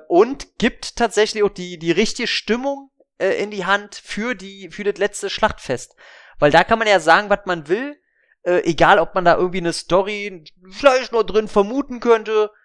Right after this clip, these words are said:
ähm, aber die End-, äh, Schießerei, Showdown, Explosionsstaccato, das ist schon, äh, wie wir ja auch gesagt haben, in der, in der Kinderzimmer-Ästhetik, ist das schon nett,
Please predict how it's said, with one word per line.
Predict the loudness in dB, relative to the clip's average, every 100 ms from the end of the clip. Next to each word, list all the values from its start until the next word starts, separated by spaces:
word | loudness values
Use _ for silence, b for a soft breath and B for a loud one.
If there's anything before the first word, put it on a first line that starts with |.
| b b b _ 0
ähm, | 2 2 0 -14 _ _ 4
aber | 6 6
die | 2 0
End-, | 0 0 0 -10 -10 -2
äh, | 0 2 0 -4 _ _ _ _
Schießerei, | -10 -8 -2 0 2 4 4 2 -2 -8 B B B B B B
Showdown, | -6 4 4 6 8 8 4 -2 -12 _ _ _ _
Explosionsstaccato, | -2 -2 -4 -4 -4 -2 2 4 2 -2 -12 -12 -12 -4 -2 0 2 2 2 -4 -8 -12 _ _ _ _ _
das | -6 -4
ist | -4 -4
schon, | -4 -2 -2 -4 -4
äh, | -2 -2 -2 -8 -14
wie | 2
wir | 4
ja | 4 2
auch | -2
gesagt | -2 -2 -2
haben, | -6
in | -8 -6
der, | -6
in | -2
der | -4
Kinderzimmer-Ästhetik, | -2 -2 0 -2 -4 -4 -2 -2 -6 -2 -2 -2 -8 -10 _ _ _ _ -6
ist | -6 -6 -10
das | -8
schon | -4 -4 -4 -6 0
nett, | 0 0 -12